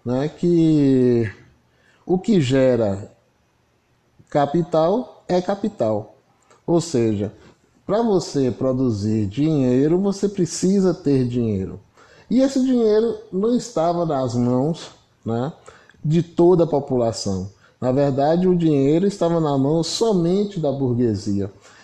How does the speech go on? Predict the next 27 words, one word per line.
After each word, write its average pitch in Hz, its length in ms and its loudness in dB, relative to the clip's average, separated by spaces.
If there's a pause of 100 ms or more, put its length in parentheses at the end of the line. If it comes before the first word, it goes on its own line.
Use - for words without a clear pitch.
(120)
Então, 180 260 2
só 254 300 -2
quem 240 240 0
tinha 156 300 -4
a 139 40 -2
possibilidade 135 960 -2
de 127 140 -2
ganhar 185 560 0
dinheiro 170 680 0 (840)
era 175 340 4
quem 190 200 0
tinha 165 320 -2
dinheiro. 165 500 0 (1000)
Ah, 139 160 0
então, 156 180 0
a 175 60 0
burguesia, 147 760 2
como 170 320 -2
ela 139 360 2
tinha 135 260 -2
um 131 100 0
capital, 127 640 -2
ela 135 140 0
era 123 140 0
dona 135 400 0
da 120 100 -4
riqueza, 120 640 -2